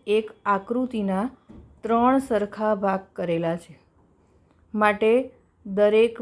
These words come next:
ભાગ એ આકૃતિનો એક તૃતીયાંશ ભાગ દર્શાવે છે. અહીં દરેક ભાગ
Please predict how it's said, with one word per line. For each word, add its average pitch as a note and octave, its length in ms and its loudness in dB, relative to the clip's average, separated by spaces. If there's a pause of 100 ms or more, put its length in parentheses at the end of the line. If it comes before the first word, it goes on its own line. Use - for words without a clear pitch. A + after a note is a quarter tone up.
(120)
ભાગ A#3 420 0 (1300)
એ A3 120 4
આકૃતિનો G#3+ 640 -2 (240)
એક A#3+ 240 -2
તૃતીયાંશ G#3+ 580 -2
ભાગ F#3 240 -2
દર્શાવે F3 560 -4
છે. F3+ 180 -14 (1300)
અહીં G3+ 500 0 (1800)
દરેક G#3 500 0 (140)
ભાગ F#3+ 400 -2